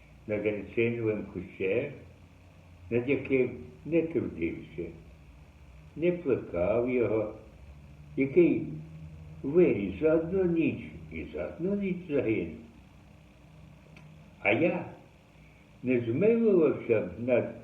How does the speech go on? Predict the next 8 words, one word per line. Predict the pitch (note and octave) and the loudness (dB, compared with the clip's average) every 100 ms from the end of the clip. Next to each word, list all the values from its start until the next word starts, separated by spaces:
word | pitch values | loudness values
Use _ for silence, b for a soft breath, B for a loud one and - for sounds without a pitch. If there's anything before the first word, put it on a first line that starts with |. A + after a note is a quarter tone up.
| B B - | B B -10
Ніневією, | C3+ D3+ C#3+ C3+ A#2 G2+ F#2+ F2+ E2+ D2+ - - - - - - - - | -4 -2 0 2 4 4 2 0 0 -4 -8 -16 -20 -20 -20 -20 -20 -6
цим | C3 A#2+ F#2 | 2 2 2
великим | G2+ A2 C#3 D#3+ D#3 B2 A#2 A2+ | 2 4 6 4 4 -2 -2 -2
містом, | A#2 A2+ - - E2+ - - - B B B B - - | 0 0 -2 -6 -6 -8 -18 -20 B B B B -20 -6
що | A#2+ A2+ | 0 0
в | B2+ | 2
ньому | C3 B2+ G2+ - | -2 -2 -4 -6
більше | G#2+ E3 F#3+ - - E2+ | 2 2 2 -2 -4 -4